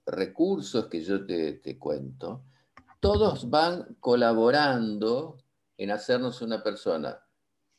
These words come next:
mucho más ordenada, mucho más... Eh...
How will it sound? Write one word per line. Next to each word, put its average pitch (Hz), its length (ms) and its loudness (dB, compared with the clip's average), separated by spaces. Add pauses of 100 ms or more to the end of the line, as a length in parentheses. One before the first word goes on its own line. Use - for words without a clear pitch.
(380)
mucho 147 640 -2
más 143 440 0
ordenada, 120 1000 2
mucho 110 720 -6
más... 113 440 -4
Eh... 67 720 -8